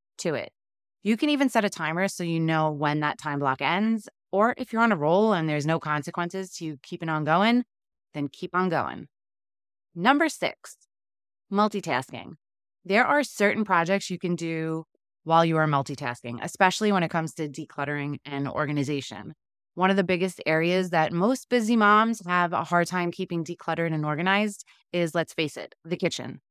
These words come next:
The kitchen is a perfect place to work on when you have small pockets of time.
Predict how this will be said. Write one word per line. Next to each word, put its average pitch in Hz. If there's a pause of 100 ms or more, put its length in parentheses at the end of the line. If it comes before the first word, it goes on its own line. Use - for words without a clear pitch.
(420)
The 190
kitchen 240
is 190
a 180
perfect 175
place 180
to 190
work 151
on 175
when 160
you 160
have 143
small 147
pockets 139
of 147
time. 123